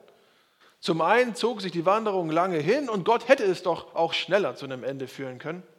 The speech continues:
Und zum anderen das Volk, was diese Reise eigentlich unerträglich machte. Wie oft hatten sie sich gegen Gott und auch gegen ihn gestellt? Wie oft hatte Mose wieder für das Volk eintreten müssen?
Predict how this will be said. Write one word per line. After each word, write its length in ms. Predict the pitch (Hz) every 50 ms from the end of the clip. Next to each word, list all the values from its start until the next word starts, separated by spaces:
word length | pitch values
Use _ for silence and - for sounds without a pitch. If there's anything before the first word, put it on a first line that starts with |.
| _ _ _ _ _ _ _ _ _ _ _ _ _ _ _ _ _ _ _ _ _ _ _ _ _ _
Und 140 | - 147 139
zum 160 | - 147 131
anderen 460 | 120 127 143 147 147 143 143 147 147 139
das 180 | 139 135 -
Volk, 480 | - - - 170 185 202 202 - - - - - - _ _ _ _
was 160 | - 135 131 -
diese 240 | 151 147 143 135
Reise 360 | 127 127 147 160 143 135 135 -
eigentlich 600 | 120 127 139 139 139 139 139 131 - - - _ _ -
unerträglich 680 | - 160 156 151 143 - - 156 160 - - 123 - -
machte. 340 | - 87 - - - - - _ _ _ _ _ _ _ _ _ _ _
Wie 140 | - 175 190
oft 360 | 180 214 247 247 - - -
hatten 180 | 208 190 185 190
sie 120 | 175 175
sich 260 | 185 180 175 160 170 -
gegen 480 | 196 214 226 233 208 208 196 185 170 - - _
Gott 300 | - 185 214 233 226 226
und 140 | - 170 160
auch 160 | 151 147 151
gegen 300 | - 185 196 196 175 156
ihn 240 | - 196 220 240 240
gestellt? 560 | 190 160 - - - 123 120 113 107 - - _ _ _ _ _ _ _ _ _ _ _ _ _ _ _ _ _ _ -
Wie 100 | 147 160
oft 220 | 185 196 196 - 185
hatte 160 | 170 156 156
Mose 360 | 156 175 190 208 202 180 170
wieder 160 | 175 170 165
für 100 | 160 175
das 180 | 170 165 151 -
Volk 380 | - - - 190 196 175 -
eintreten 640 | - 143 180 220 233 214 - - 160 147 - - 131
müssen? 280 | 127 117 - - 165